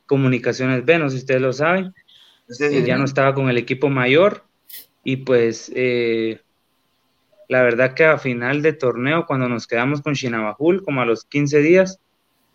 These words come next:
Speaker 1: eh, eh, Iván Sopeño me llama para decirme de que, de que ya no va a contar con mis servicios para el siguiente torneo, y pues me deja como en el aire, ¿verdad? Porque no me esperaba eso, y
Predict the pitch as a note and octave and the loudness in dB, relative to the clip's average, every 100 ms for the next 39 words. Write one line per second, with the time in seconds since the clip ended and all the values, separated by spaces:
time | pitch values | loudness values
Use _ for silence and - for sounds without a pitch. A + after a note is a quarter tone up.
0 | _ - B2+ A#2+ A#2 A2 - - _ _ | _ -4 -2 0 -2 -4 -10 -20 _ _
1 | - B2 A#2+ A#2+ A#2+ C3+ C3+ D3 D3 D3+ | -4 -2 0 0 2 2 2 2 2 2
2 | D3 B2+ B2+ E3+ D#3+ C3+ B2 A2 C#3+ E3 | 2 4 4 2 0 2 2 0 -2 -4
3 | F3+ C3 A#2+ A#2 G#2+ - _ A#2+ A2+ A2+ | -2 -4 -6 -10 -12 -14 _ -14 -8 -4
4 | A2 B2+ C3+ C#3 C#3 B2+ A2+ _ _ _ | -2 2 2 4 2 0 -4 _ _ _
5 | C3+ B2+ C#3 C3+ D3 C3+ B2 A#2 D#3+ F3+ | -4 2 2 4 2 2 2 2 2 4
6 | G#3+ - C3 A#2+ A#2 A2 - B2 C3 D#3 | 0 2 2 2 2 -4 -6 -4 -2 -2
7 | C#3+ C#3 F3 A3+ A3 _ _ _ _ _ | -2 -2 -2 -4 -6 _ _ _ _ _
8 | _ _ _ _ _ - C3 D3 C3 C3 | _ _ _ _ _ -12 -2 0 2 4
9 | C#3 E3+ F3+ D#3+ C#3 B2 A#2+ C#3+ F3+ D#3 | 4 2 2 2 2 2 2 2 2 2
10 | A#2+ A#2+ B2+ B2 B2+ B2+ D3 D3 D3+ C3+ | 2 0 -2 -4 -4 0 2 2 2 4
11 | C#3 D3 F#3+ G3+ G#3 F#3 _ _ _ _ | 6 6 4 4 -4 -6 _ _ _ _
12 | _ _ _ _ _ _ _ - C3 B2 | _ _ _ _ _ _ _ -8 -4 -2
13 | A#2+ A2+ A2 | -2 -4 -6